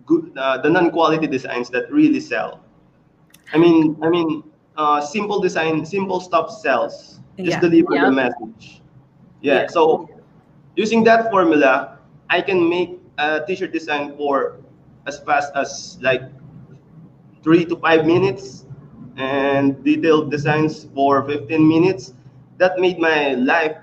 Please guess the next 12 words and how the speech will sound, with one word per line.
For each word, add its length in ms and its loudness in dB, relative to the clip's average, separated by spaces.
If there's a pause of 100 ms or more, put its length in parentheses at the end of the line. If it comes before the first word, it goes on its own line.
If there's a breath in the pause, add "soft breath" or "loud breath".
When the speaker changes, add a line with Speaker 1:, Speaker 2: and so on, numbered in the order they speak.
(120)
Speaker 1:
in 160 -2
this 180 -4
service 440 -4
easier. 520 -10 (200)
That 220 -2
formula 380 2
I, 280 -2
I 40 -2
have 160 -6
been 200 -2
using, 440 -2
and 460 0